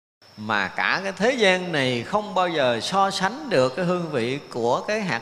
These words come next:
tinh bột mà mình đã cắn vỡ lần sau cùng đó. Nó ngon, nó ngọt, nó thơm, nó béo, nó ngậy cái gì đâu, không có diễn tả được. Và một lần như vậy là tất cả bệnh tật đều được tiêu trừ. Còn chưa nhai tới đó là không được.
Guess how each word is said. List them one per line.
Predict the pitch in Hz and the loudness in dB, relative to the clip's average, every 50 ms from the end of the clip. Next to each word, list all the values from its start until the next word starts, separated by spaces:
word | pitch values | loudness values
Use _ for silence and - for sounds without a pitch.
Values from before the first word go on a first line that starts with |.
| - - | -4 -6
tinh | 208 180 175 156 | -8 -8 -4 0
bột | 123 110 113 113 | 0 0 0 0
mà | 135 120 | -4 -6
mình | 113 117 110 101 | -4 -4 -2 -2
đã | 104 120 | -4 0
cắn | - - 214 254 285 277 277 214 | 0 0 0 0 -2 -6 -4 -2
vỡ | 139 117 120 139 185 | 0 0 0 0 0
lần | 208 165 117 107 98 92 | -2 -2 -4 -6 -8 -8
sau | 123 117 120 | -6 -6 -6
cùng | - - 104 92 95 87 | -6 -6 -8 -8 -8 -6
đó. | 92 98 113 143 147 - - - - - - - - - - - - - - - - - - - - - - - - - - - | -6 -6 -6 -6 -8 -12 -16 -20 -20 -20 -20 -20 -20 -20 -20 -20 -20 -20 -20 -20 -20 -20 -20 -20 -20 -20 -20 -20 -20 -20 -20 -12
Nó | 139 139 165 | -10 -8 -8
ngon, | 160 156 156 156 156 156 156 156 | -4 -2 -2 -2 -2 -4 -6 -8
nó | 165 170 | -8 -8
ngọt, | 165 147 110 95 92 87 - - | -8 -8 -6 -6 -6 -6 -6 -8
nó | 147 156 160 - | -10 -10 -8 -2
thơm, | 151 160 160 156 156 160 156 | -2 0 0 0 -4 -6 -8
nó | 160 170 | -8 -8
béo, | 170 175 170 175 190 208 214 208 | -4 0 0 0 2 0 -2 -4
nó | 202 190 151 | -6 -6 -6
ngậy | 110 110 120 | -6 -6 -4
cái | 147 175 | -6 -8
gì | 175 139 127 117 | -6 -4 -2 2
đâu, | 117 131 | 2 2
không | 127 143 165 | 2 2 0
có | 180 | -2
diễn | 151 113 120 147 | -2 -4 -4 -4
tả | - 95 92 131 170 160 | -2 -2 -2 -2 -2 0
được. | 123 127 147 - - - - - - - - - - - - - - - - - - - | 0 0 -2 -2 -6 -12 -18 -20 -20 -20 -20 -20 -20 -20 -20 -20 -20 -20 -20 -20 -20 -6
Và | 135 110 107 101 92 92 98 95 - - - - - - - - - - | 0 0 0 0 0 -4 -10 -14 -18 -20 -20 -20 -20 -20 -20 -20 -4 0
một | 127 123 123 - 127 | 0 0 0 -2 2
lần | 143 139 135 131 123 | 4 4 4 4 0
như | 127 147 151 | -4 -4 -2
vậy | 131 107 113 131 139 | 0 0 0 0 0
là | 139 117 104 | -2 -4 -4
tất | 98 - - - - 285 277 - - - | -4 -8 -6 -2 0 0 0 -2 -8 -2
cả | - 104 110 147 165 | 0 0 0 0 -2
bệnh | 135 107 104 123 | -4 -6 -6 -6
tật | - 95 92 - - | -6 -8 -8 -8 -10
đều | 98 92 | -10 -10
được | 90 90 - - | -10 -10 -10 -10
tiêu | 117 110 104 | -8 -8 -8
trừ. | - 101 98 85 87 87 90 - - - - - - - - - - - - - - - - - - - - - - - - - - - - - - | -8 -10 -12 -12 -12 -16 -18 -20 -20 -20 -20 -20 -20 -20 -20 -20 -20 -20 -20 -20 -20 -20 -20 -20 -20 -20 -20 -20 -20 -20 -20 -20 -20 -20 -20 -12 -2
Còn | 117 107 104 101 98 - | 0 0 0 0 -4 -6
chưa | 131 131 123 | -4 -4 -2
nhai | 123 123 120 113 | -2 -2 -2 -2
tới | 110 123 123 | -2 -2 -2
đó | 123 123 131 | -2 -2 -2
là | 139 127 104 | -2 -4 -6
không | 101 95 101 113 | -6 -8 -10 -10
được. | 113 85 82 | -8 -10 -10